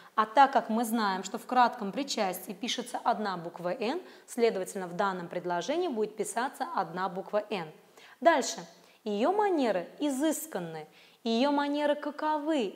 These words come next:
Изысканны. Данное слово является кратким прилагательным.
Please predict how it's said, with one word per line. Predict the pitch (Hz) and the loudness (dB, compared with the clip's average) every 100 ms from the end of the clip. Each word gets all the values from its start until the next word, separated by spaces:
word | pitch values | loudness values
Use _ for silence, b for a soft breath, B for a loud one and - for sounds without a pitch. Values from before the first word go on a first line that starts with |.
| - | -4
Изысканны. | 277 247 285 - - 180 160 160 b b | -4 0 0 -2 -6 -8 -8 -14 b b
Данное | 185 208 254 381 403 | 0 2 4 4 4
слово | 392 262 190 | 4 2 2
является | 170 170 180 185 180 - | 0 -2 2 2 0 -6
кратким | - 196 196 214 277 262 | -4 2 2 0 -2 2
прилагательным. | 269 262 233 202 - 202 190 | 4 4 4 2 0 -6 -8